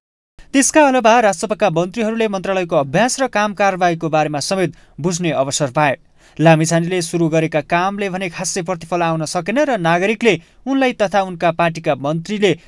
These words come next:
कामको नाममा स्टन्टबाजी गरेको भनेर चर्को आलोचना गरे। तर लामिछानेले भने आफूले काम गरेको कसैले नदेखेको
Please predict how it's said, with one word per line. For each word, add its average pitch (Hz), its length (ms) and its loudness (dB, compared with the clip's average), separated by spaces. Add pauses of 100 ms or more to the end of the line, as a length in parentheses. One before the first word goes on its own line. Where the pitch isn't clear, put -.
(140)
कामको 226 420 0
नाममा 208 360 -2
स्टन्टबाजी 165 600 0
गरेको 139 340 -6
भनेर 170 380 2 (340)
चर्को 226 360 0
आलोचना 143 580 -2
गरे। 147 260 0 (280)
तर 185 100 6 (160)
लामिछानेले 165 720 4
भने 185 220 0
आफूले 180 340 0
काम 202 340 2
गरेको 240 300 -2
कसैले 208 440 -2
नदेखेको 175 600 -2